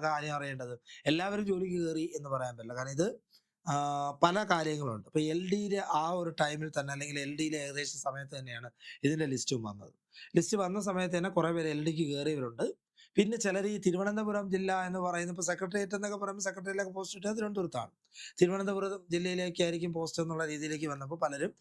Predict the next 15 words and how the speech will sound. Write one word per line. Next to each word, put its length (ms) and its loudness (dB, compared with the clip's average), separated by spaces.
എന്ത് 200 6
ചെയ്തില്ല, 540 0
ജോലിക്ക് 460 0
ജോയിൻ 320 0
ചെയ്തിട്ടില്ല. 440 -2
അങ്ങനെയൊക്കെ 680 0
എന്ത് 180 2
ചെയ്തു, 140 0
ലിസ്റ്റിലുള്ളത് 680 0
ലിസ്റ്റ് 320 -2
ഉണ്ടായിരുന്നവർ 640 2
ജോയിൻ 300 -2
ചെയ്യാതും 380 0
എല്ലാം 240 -2
കൂടെ 220 4